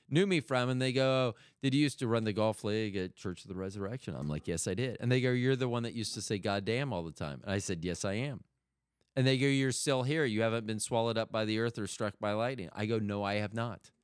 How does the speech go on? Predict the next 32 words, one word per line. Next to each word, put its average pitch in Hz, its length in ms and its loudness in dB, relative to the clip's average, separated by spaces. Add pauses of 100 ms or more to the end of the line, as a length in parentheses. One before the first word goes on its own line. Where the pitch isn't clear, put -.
(760)
So 135 160 2
those 135 240 4
are 113 160 2
always 80 280 0
pluses. - 500 -10 (300)
Uh, 175 360 6
so 190 180 2
let's 175 220 2
see. 120 240 0
I 151 80 4
just 160 220 0
th-, 151 280 0
thought 135 300 2
that 127 140 2
was 113 140 -2
funny 110 300 -2
that 95 160 -6
they 123 80 2
would 117 220 0
not 117 240 -2
shut 117 260 0
up 101 160 -2
about 92 240 -2
the - 80 -12
Chiefs, 151 460 0
but - 220 -8
then, 113 300 0
like, 101 220 -4
if 101 80 -4
you 98 80 -4
were 101 140 -2
like, 87 380 -2